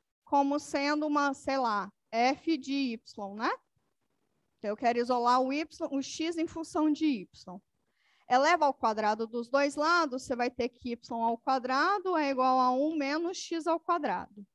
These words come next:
Lembrando que elevar ao quadrado aqui é elevar ao quadrado aqui, cancelar os dois, o domínio tá bem definido, não preciso considerar a parte negativa, porque tá só positivo.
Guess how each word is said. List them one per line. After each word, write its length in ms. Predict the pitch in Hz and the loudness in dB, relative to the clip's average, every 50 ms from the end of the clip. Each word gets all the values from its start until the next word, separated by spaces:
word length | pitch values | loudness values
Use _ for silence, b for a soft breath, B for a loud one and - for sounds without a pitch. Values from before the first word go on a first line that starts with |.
| _ _ _ _ _ _ _ | _ _ _ _ _ _ _
Lembrando 640 | 233 254 262 262 277 269 269 294 311 330 349 370 - | 0 2 2 2 4 4 4 4 4 2 0 -2 -6
que 440 | - - - 302 277 240 202 156 - | -8 -6 -4 -4 -4 -4 -6 -10 -8
elevar 380 | - 208 220 226 226 226 233 220 | -4 -2 0 0 2 2 2 2
ao 100 | 220 220 | 2 0
quadrado 500 | - - 220 214 214 214 214 214 208 233 | -2 -2 -2 -2 0 0 -2 0 0 -2
aqui 560 | 240 - _ - - 262 277 302 370 403 - _ _ _ _ _ _ _ _ _ _ _ - | -6 -8 _ -10 -6 -4 -2 -2 -4 -4 -6 _ _ _ _ _ _ _ _ _ _ _ -8
é 160 | - 226 226 | -4 -2 -2
elevar 400 | 233 233 226 226 220 220 226 208 | 0 0 0 0 0 0 2 2
ao 120 | 208 208 | 2 0
quadrado 560 | 208 _ 220 208 208 208 208 202 202 202 202 | -2 _ -4 -4 -4 -2 -2 -2 -2 -2 -2
aqui, 480 | 254 277 - _ - - 294 302 330 403 | -4 -6 -6 _ -8 -6 -4 -2 -2 -4
cancelar 680 | - - 294 262 196 - - 262 240 240 226 220 226 | -4 -4 -4 -4 -4 -2 -2 0 2 2 4 4 4
os 220 | 240 277 330 302 262 | 2 2 0 -2 0
dois, 520 | 269 269 269 285 311 339 381 392 370 - | 2 4 6 6 6 6 4 0 -4 -6
o 80 | 262 240 | -8 -2
domínio 540 | 226 254 262 254 254 247 240 226 226 233 | 2 2 2 2 2 -2 -6 -6 -6 -8
tá 200 | 233 - 240 214 | -8 -4 -2 -2
bem 220 | 214 202 214 208 202 | -2 -2 -6 -8 -4
definido, 680 | 220 233 233 - - 285 285 294 320 359 427 403 381 | -6 -6 -6 -4 -6 -4 -2 -2 -2 -2 -4 -4 -4
não 140 | 294 247 247 | -4 -4 -4
preciso 340 | 254 - - 233 220 214 - | -6 -8 -10 -10 -10 -10 -10
considerar 480 | - 220 220 - - 226 226 220 226 233 | -12 -12 -12 -10 -6 -4 -2 0 0 0
a 40 | |
parte 380 | 240 - 233 233 247 - - - | 0 0 -2 -2 -2 -4 -6 -6
negativa, 640 | 277 285 277 311 311 320 311 - - 359 339 370 370 | -6 -4 -2 -2 -2 -2 -2 -4 -4 -2 -2 -2 -4
porque 200 | - _ 370 349 | -4 _ -8 -4
tá 140 | - 330 349 | -4 -4 -6
só 220 | - - 311 294 | -4 -2 -2 -2
positivo. 600 | - - 339 302 370 403 - - - 170 - - | 0 -2 -2 -2 -2 -4 -4 -8 -14 -14 -16 -16